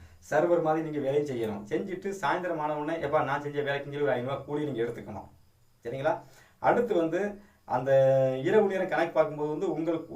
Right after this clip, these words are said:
உங்க ஆறு பேர் வேலை செய்றாங்கன்னா, ஏழாவது ஆளா உங்களுக்கு ஒரு கூலியை நீங்க எடுத்துட்டு, நீங்களே வேலை செஞ்சு கூலியை எடுத்துட்டு, அதுக்கப்புறம் அதையும் சேர்த்து கணக்கு வச்சு, அதுக்கப்புறம் வர்ற, வர்ற லாபத்தை வந்து நீங்க தனியா எடுத்தீங்க அப்படின்னாச்சுன்னா,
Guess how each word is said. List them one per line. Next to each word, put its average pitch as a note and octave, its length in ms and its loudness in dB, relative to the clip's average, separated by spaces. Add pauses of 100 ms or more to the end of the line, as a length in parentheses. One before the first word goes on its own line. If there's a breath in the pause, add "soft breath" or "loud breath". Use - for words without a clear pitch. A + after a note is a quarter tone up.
உங்க D#3 280 -4 (300)
ஆறு - 260 2
பேர் G3 200 4
வேலை E3+ 200 2
செய்றாங்கன்னா, D#3 420 -2 (120)
ஏழாவது D3+ 380 4
ஆளா D3 180 4
உங்களுக்கு D#3+ 340 -2
ஒரு D3+ 140 -4
கூலியை D3+ 320 -4
நீங்க C3 260 -6
எடுத்துட்டு, D3 560 -6
நீங்களே D3+ 300 -2
வேலை C#3+ 220 -2
செஞ்சு D#3 260 -8
கூலியை D3 280 -4
எடுத்துட்டு, C3 420 -8 (440 loud breath)
அதுக்கப்புறம் G#3+ 520 6
அதையும் G#3 260 2
சேர்த்து G3+ 220 -2
கணக்கு D3+ 320 -2
வச்சு, B2+ 280 -6
அதுக்கப்புறம் F3+ 540 -2
வர்ற, D3 180 -2 (120)
வர்ற B2+ 200 -2
லாபத்தை C3 380 -2
வந்து A#2+ 240 -6 (320 loud breath)
நீங்க B2 200 -10
தனியா C#3+ 260 -4
எடுத்தீங்க B2 320 -6
அப்படின்னாச்சுன்னா, A2 400 -6